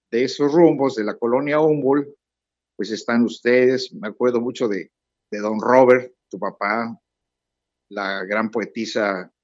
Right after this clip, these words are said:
Lorita, una excelente dama, un trato divino, muy culta. Eh, tu hermano Julián, que es, para mí es un brother también.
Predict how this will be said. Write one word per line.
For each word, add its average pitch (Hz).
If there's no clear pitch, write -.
Lorita, 113
una 110
excelente 107
dama, 110
un 113
trato 110
divino, 131
muy 120
culta. 139
Eh, 98
tu 165
hermano 139
Julián, 120
que 117
es, -
para 98
mí 113
es 113
un 117
brother 120
también. 131